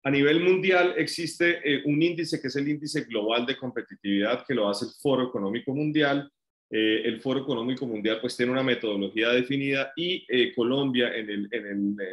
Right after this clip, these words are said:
en la versión más reciente de competitividad es el país cincuenta y siete, em, como podemos ver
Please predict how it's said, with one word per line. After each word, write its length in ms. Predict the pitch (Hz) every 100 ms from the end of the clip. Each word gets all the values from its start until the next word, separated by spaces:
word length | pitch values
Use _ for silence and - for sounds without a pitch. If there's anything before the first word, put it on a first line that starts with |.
| 98
en 60 | 101
la 100 | 98
versión 400 | 98 - 127 123
más 160 | 127
reciente 600 | 127 131 - 165 156 -
de 120 | 110 104
competitividad 840 | 101 101 101 101 98 98 104 117 - _ _
es 180 | - 117
el 120 | 135
país 400 | 127 104 113 120 -
cincuenta 640 | - 151 139 135 117 104
y 100 | 101
siete, 580 | - 123 123 127 131 - _ - -
em, 600 | 110 110 107 104 104 101
como 240 | 110 101
podemos 400 | 104 101 104 117
ver 320 | - 120 123